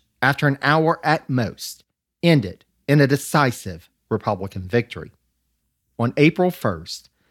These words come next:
the Republican Army of the North marched on Béjar, and after terms of surrender were agreed upon, Governor Salcedo, the governor of Nuevo León, who had come to offer support,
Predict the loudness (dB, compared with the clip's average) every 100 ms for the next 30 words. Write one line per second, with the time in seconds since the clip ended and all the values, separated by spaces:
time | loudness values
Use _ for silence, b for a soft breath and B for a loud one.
0 | _ 0 0 2 4 4 2 0 0 0
1 | 2 2 2 0 0 -4 -10 -20 _ 2
2 | 4 2 -2 -14 _ -2 2 2 0 -4
3 | -12 -20 _ _ _ _ 0 2 2 0
4 | -6 _ -2 -2 0 -4 -4 -4 -2 -4
5 | -2 0 2 2 2 0 0 2 2 0
6 | -4 -8 -10 -16 _ _ 0 2 4 2
7 | -2 -4 2 2 2 0 -4 _ _ _
8 | 4 6 6 4 4 4 6 6 6 4
9 | 4 2 0 -6 -10 _ 2 2 2 0
10 | 0 0 0 0 0 -2 -6 -6 -6 -6
11 | -6